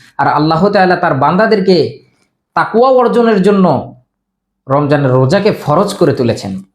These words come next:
আলহামদুলিল্লাহ, কত সুন্দর একটা আল্লাহর বিধান আমরা সামনে পাচ্ছি। অবশ্যই আমরা এই রমজান মাসকে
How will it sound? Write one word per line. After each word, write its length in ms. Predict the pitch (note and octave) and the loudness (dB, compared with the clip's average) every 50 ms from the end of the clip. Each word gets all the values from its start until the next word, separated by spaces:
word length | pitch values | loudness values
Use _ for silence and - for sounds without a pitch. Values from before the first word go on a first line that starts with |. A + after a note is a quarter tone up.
| _ _ | _ _
আলহামদুলিল্লাহ, 720 | - A#2+ A#2 - D3+ D3+ D3+ C3 A#2 A#2 A2 A2 A2 G2+ F#2+ - - _ _ _ _ - | -8 -8 -6 -4 -2 -2 -2 -2 -2 -2 0 0 -2 -4 -4 -8 -20 _ _ _ _ -4
কত 160 | G#3 G#3 A#3+ | -2 0 0
সুন্দর 360 | G3 - G#3+ G#3+ G#3+ A#3+ A#3+ | 0 2 2 2 2 2 2
একটা 220 | G#3 - - F#3 | 0 0 0 0
আল্লাহর 380 | E3+ D3+ D#3 D#3+ D#3+ E3+ F3 D#3 | 0 0 0 0 0 0 0 0
বিধান 520 | C3+ C3+ C#3 C3 C#3+ D3 C3+ A#2 G2+ - - _ _ _ _ _ _ | 0 0 0 2 2 0 0 -2 -4 -8 -14 _ _ _ _ _ _
আমরা 380 | - B2+ C3+ C3+ C#3 C#3 C3 B2+ | -4 -4 -2 0 0 0 0 -2
সামনে 320 | - - C#3 C3+ C#3 C#3 | -2 -2 -2 0 0 -2
পাচ্ছি। 580 | - - C#3+ C#3 - - - C#3 A2+ F#2+ - - | -2 -2 -2 -4 -4 -4 -4 -2 -4 -4 -4 -2
অবশ্যই 600 | - C#3 D#3 G3 G#3 G3+ - G#3+ G#3 E3 B2 - | -2 0 0 0 0 0 0 0 0 0 0 -2
আমরা 300 | - - C3 C3+ C3+ C3+ | -4 -4 -2 0 0 0
এই 180 | B2+ C#3 C#3 C3 | 0 0 0 2
রমজান 360 | C3 C#3+ E3 F#3 F3+ G3+ F#3+ | 2 2 2 2 2 2 2
মাসকে 600 | F#3 F3 F3 F3 - - - C#3 A2 - - | 2 0 0 -2 -4 -4 -2 -2 -2 -4 -8